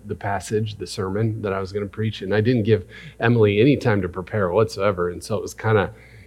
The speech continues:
it did not, it was not good. It was not good. So I decided, "You know what? I'm gonna pick that thing back up.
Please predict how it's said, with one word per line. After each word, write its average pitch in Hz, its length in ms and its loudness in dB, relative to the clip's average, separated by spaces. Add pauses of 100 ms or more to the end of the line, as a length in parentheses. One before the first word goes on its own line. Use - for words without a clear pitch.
(100)
it 117 380 2
did 98 180 6
not, 95 480 0
it 107 120 6
was 87 160 -2
not 85 360 -4
good. 80 240 -10 (400)
It 85 60 -6
was 92 100 -2
not 95 280 0
good. 90 200 -2
So 117 460 6 (440)
I 139 120 8
decided, 117 380 6
"You 101 60 4
know 127 140 8
what? 123 240 8
I'm 107 140 0
gonna 110 140 6
pick 151 300 -2
that 131 240 4
thing 110 260 4
back 113 320 4
up. 98 280 -2